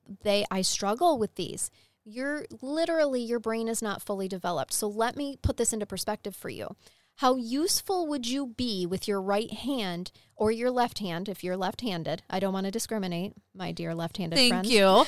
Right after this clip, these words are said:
Speaker 2: Thank you. <laughs>
Speaker 1: How useful would you be with that if your hand wasn't fully developed?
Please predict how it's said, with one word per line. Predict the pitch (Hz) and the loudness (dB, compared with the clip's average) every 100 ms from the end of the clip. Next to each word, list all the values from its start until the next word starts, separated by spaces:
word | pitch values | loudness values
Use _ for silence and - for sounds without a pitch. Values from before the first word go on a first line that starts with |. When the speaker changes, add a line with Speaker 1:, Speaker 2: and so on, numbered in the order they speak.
| - | 4
Speaker 2:
Thank | 262 220 226 247 | 2 2 0 -2
you. | 220 180 311 - - | 0 2 0 -2 -20
<laughs> | 269 - | -16 2
Speaker 1:
How | 294 269 | 4 6
useful | 277 370 - - 320 | 4 4 2 2 0
would | 269 233 | 0 -2
you | 262 | -4
be | 226 262 285 | -2 -2 0
with | 285 285 | -2 -2
that | 220 185 180 - _ _ - | 0 0 -2 -6 _ _ -4
if | 247 - | -4 0
your | 247 | -2
hand | 240 262 269 277 | 0 0 -2 0
wasn't | 247 226 - | -2 -2 -4
fully | 220 202 | -2 -2
developed? | 190 175 156 - - | -2 -2 -4 -6 -12